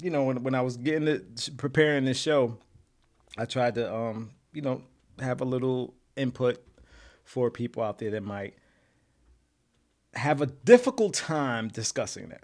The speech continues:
And I get it. You know, as, as open, as free as I am, there, there was times when I might have been a little shy, believe it or not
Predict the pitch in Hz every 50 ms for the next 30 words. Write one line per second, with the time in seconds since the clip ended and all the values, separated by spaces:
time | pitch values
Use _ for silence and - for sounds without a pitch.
0 | - _ - 254 320 294 - 120 117 107 120 - - - - - _ _ _ _
1 | _ _ _ - 156 143 139 131 135 135 131 - 147 151 147 135 143 175 214 208
2 | 196 190 175 160 - - - 190 175 151 127 143 147 147 151 151 151 147 147 151
3 | 151 _ - _ _ _ _ _ _ _ _ _ _ _ _ _ _ _ _ _
4 | - - - - - - - 185 180 185 180 190 214 220 226 226 196 - - 180
5 | 175 170 170 165 143 151 160 160 160 160 160 156 - - _ _ _ _ _ _
6 | _ 147 156 151 151 147 147 147 147 143 143 139 139 139 135 127 120 120 120 117
7 | 107 135 143 135 131 123 123 165 226 262 330 349 349 294 247 - - - - _
8 | _ _ _ _ _ - - - - 151 151 - 135 117 117 117 101 113 110 101
9 | 120 113 98 104 90 101 101 101 113 135 -